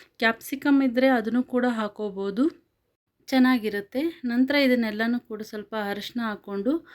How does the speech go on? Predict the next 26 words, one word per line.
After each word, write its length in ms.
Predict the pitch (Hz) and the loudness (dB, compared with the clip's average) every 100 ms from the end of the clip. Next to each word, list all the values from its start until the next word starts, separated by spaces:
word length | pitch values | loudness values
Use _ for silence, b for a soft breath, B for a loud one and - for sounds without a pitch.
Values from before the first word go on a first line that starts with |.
| B B B 220 | B B B -4
ಚೆನ್ನಾಗಿ 440 | 214 226 220 254 277 | 0 0 0 0 -2
ಫ್ರೈ 140 | 220 202 208 | -2 -4 -2
ಮಾಡ್ಕೊತಾ 520 | 202 - 202 190 190 190 | -6 -8 -10 -8 -6 -8
ಇದ್ದೀನಿ. 280 | 180 202 277 277 | -6 0 2 2
ಜೊತೆಗೆ 340 | 226 214 214 254 254 | -2 -4 -2 -2 -2
ಸಾಲ್ಟು 400 | 208 208 214 247 - | -2 -2 -2 -6 -4
ಕೂಡ 140 | 226 220 220 | -4 -2 -2
ನಾನು 180 | 214 285 349 B B B B 220 | 2 2 2 B B B B -4
ಒಂದು 160 | 220 226 | -4 -2
ಟೇಬಲ್ 240 | 214 226 - | -2 -2 -4
ಸ್ಪೂನಷ್ಟು 460 | 226 214 - 220 | -8 -8 -6 -6
ಹಾಕ್ಕೊತಾ 360 | 202 202 202 196 190 | -6 -6 -10 -6 -6
ಇದ್ದೀನಿ. 260 | 190 233 277 247 | -2 2 4 2
ನಾನು 160 | 220 208 | 0 -4
already 380 | 202 208 220 254 311 - B B B 196 | -4 -4 -2 0 -2 -6 B B B -2
ಬೇಯಿಸುವಾಗ 580 | 214 220 254 233 220 247 262 | -2 -2 0 0 2 0 0
ಶಾವಿಗೆಗೆ 460 | 220 208 214 214 233 | -2 -4 -4 -6 -6
ಸ್ವಲ್ಪ 220 | 208 - 220 | -8 -10 -10
ಸಾಲ್ಟ್ 320 | 202 196 202 214 | -6 -6 -6 -8
ಹಾಕ್ಕೊಂಡಿದ್ದೆ, 520 | 208 202 190 180 233 285 | -8 -6 -6 -4 -2 0
ಅದಕ್ಕೆ 260 | 220 233 262 208 | 0 -2 -2 -2
ಇದರಲ್ಲಿ 340 | 233 226 302 320 | -2 -2 -2 -2
ಸ್ವಲ್ಪ 260 | 247 214 220 208 | -6 -6 -6 -6
ಹಾಕ್ಕೊತಾ 400 | 208 196 190 190 | -8 -10 -6 -6
ಇದ್ದೀನಿ. 280 | 190 214 311 - B B B 233 | -4 -2 -2 -2 B B B -2
ನಂತರ 220 | 247 269 | 0 0